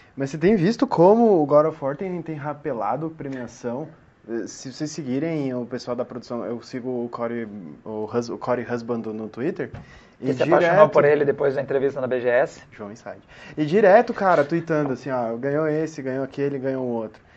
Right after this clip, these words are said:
Speaker 1: Artistic Achievement, por mais que eu tenha gostado dos jogos na categoria, eu, eu iria por um indie, ou pelo Obra Dinn ou pelo Gris.
Speaker 2: Obra Dinn é um dos games que eu quero jogar e ainda não tive tempo,
Speaker 1: O Thiago
Speaker 2: cara.
Speaker 1: que jogou, ele adora Obra Dinn.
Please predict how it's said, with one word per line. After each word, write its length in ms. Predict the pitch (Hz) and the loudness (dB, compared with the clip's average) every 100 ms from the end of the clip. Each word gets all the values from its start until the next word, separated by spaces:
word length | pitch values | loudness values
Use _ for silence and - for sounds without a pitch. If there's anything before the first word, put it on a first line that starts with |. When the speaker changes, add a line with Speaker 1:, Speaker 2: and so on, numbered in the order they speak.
| _ | _
Speaker 1:
Artistic 440 | - - 202 - 233 | -12 -8 -8 -6 -4
Achievement, 500 | 190 - 170 196 208 - _ _ _ | -4 -6 -8 -8 -8 -12 _ _ _
por 120 | 131 | -6
mais 240 | 120 139 160 | -4 -6 -8
que 60 | |
eu 60 | 175 | -8
tenha 140 | 165 | -8
gostado 420 | 160 151 151 131 | -6 -6 -6 -8
dos 160 | 131 123 | -8 -10
jogos 240 | 113 123 123 | -6 -6 -6
na 120 | 120 | -12
categoria, 640 | 113 117 113 113 117 131 - | -12 -12 -10 -8 -8 -8 -10
eu, 200 | 110 127 - | -8 -6 -4
eu 160 | 127 | -4
iria 180 | 127 127 | -2 -4
por 200 | 127 135 | -6 -8
um 100 | 156 | -6
indie, 340 | 131 110 104 - | -8 -10 -14 -8
ou 160 | 117 | -8
pelo 180 | 123 135 | -4 -2
Obra 260 | 127 127 123 | 0 0 -6
Dinn 260 | 107 117 | -6 -10
ou 60 | 123 | -10
pelo 200 | 131 143 | -10 -12
Gris. 400 | 135 101 - - _ _ - - | -12 -16 -18 -20 _ _ -20 -4
Speaker 2:
Obra 280 | - 180 208 | 4 8 8
Dinn 240 | 160 196 202 | 8 0 0
é 60 | |
um 100 | 190 | 0
dos 120 | 196 | 0
games 300 | 175 185 180 | 0 0 -2
que 80 | - | -4
eu 60 | 180 | 0
quero 260 | - 170 | 4 4
jogar 300 | 160 165 156 | 4 4 4
e 20 | 156 | 4
ainda 120 | 156 | 0
não 80 | 156 | -8
tive 240 | 147 143 | -8 -10
tempo, 200 | 147 135 127 | -6 -8 -6
Speaker 1:
O 20 | |
Thiago 300 | 135 127 151 170 | 0 0 0 -4
Speaker 2:
cara. 60 | |
Speaker 1:
que 40 | 175 | -8
jogou, 280 | 165 165 151 | -6 0 2
ele 160 | 151 | 2
adora 380 | 147 147 151 131 | 2 2 2 2
Obra 240 | 110 110 107 | -2 -6 -8
Dinn. 180 | 104 | -10